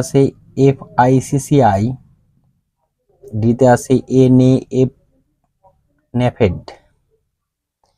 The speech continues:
তাহলে সঠিক অ্যান্সার হবে অপশন ডি, ন্যাফেড। বুঝতে পারছো?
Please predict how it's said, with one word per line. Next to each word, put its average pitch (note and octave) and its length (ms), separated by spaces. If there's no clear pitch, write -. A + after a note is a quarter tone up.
তাহলে A2+ 320
সঠিক A#2+ 400
অ্যান্সার C#3 440
হবে G#2+ 240
অপশন A#2 640
ডি, D3 200
ন্যাফেড। A2 880
বুঝতে B2 260
পারছো? C3 360